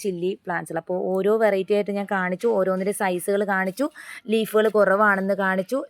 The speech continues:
ലീഫിൻ്റെ കാര്യത്തിലൊന്നും പേടിക്കാനില്ല ട്ടോ. ലീഫ്, ബൊഗൻവില്ലയുടെ ലീഫൊക്കെ പൊഴിഞ്ഞാലും ഇപ്പോൾ പെട്ടെന്ന് ലീഫ് കയറി വരുന്നതാണ് ട്ടോ. അപ്പോൾ ഈ ഒരു ആറ് വെറൈറ്റി ചില്ലിക്ക്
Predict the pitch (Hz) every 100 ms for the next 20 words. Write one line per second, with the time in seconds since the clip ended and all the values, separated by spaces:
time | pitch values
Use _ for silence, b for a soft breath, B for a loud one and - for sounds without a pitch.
0 | 208 226 233 254 254 285 269 233 233 220
1 | 214 208 175 170 180 170 165 170 175 180
2 | 208 185 170 180 185 196 196 226 208 180
3 | 180 185 185 175 175 190 190 185 175 -
4 | 220 214 208 170 - 175 165 160 160 151
5 | 151 175 - B B B - 247 285 285
6 | 320 339 277 - 220 208 214 233 262 294
7 | 254 185 170 165 190 202 160 156 -